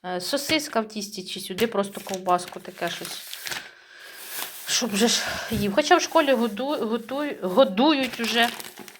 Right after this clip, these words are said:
Але, але, але. Поки до автобуса. І Макс ось взяв м'ясо, захотів. Гуляш свинячий, охолоджений. Ось така ціна. Так, а зараз, що ми тут взяли, розберемо. Це ось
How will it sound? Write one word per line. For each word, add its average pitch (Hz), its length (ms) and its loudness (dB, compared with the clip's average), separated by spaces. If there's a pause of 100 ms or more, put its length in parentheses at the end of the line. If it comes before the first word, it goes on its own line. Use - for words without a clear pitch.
(300)
Але, 208 540 6 (240)
але, 196 220 0
але. 170 300 2 (1000)
Поки 190 220 -4
до 190 140 6
автобуса. 208 640 2
І 269 260 -6
Макс 226 420 0
ось 208 120 -4
взяв 196 300 4
м'ясо, 180 440 4
захотів. 170 500 -8
Гуляш 196 420 2
свинячий, 190 580 -4
охолоджений. 185 1080 -4 (680)
Ось 196 180 -4
така 190 340 0
ціна. 175 520 -4 (200)
Так, 185 140 -4 (140)
а - 20 -2
зараз, 180 520 -2 (580)
що - 160 -4
ми 190 140 -2
тут 190 180 -6
взяли, 262 360 2
розберемо. 214 500 -2
Це 196 180 -4
ось 196 200 -6